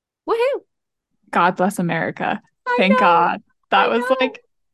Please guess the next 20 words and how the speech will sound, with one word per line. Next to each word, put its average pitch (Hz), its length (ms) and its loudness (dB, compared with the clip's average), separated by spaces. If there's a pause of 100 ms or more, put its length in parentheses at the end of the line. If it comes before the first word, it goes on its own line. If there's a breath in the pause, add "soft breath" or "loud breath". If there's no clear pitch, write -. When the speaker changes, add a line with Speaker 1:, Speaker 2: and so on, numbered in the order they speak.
(1040)
Speaker 2:
the 247 120 2
topic 208 580 0
Speaker 1:
I 196 40 -12
know. 202 120 2
Speaker 2:
of 202 80 -4
so 190 180 0
many 202 180 -2
conversations, 214 920 -4 (120)
phone 214 120 2
Speaker 1:
I 202 40 2
know. 214 80 2
Speaker 2:
calls 220 340 -2
that 233 140 -8
we've 226 160 -12
had. 247 280 -8 (320)
Speaker 1:
Al 208 200 2
was 214 140 0
gonna 240 180 -2
rip 190 160 -2
my 180 320 -4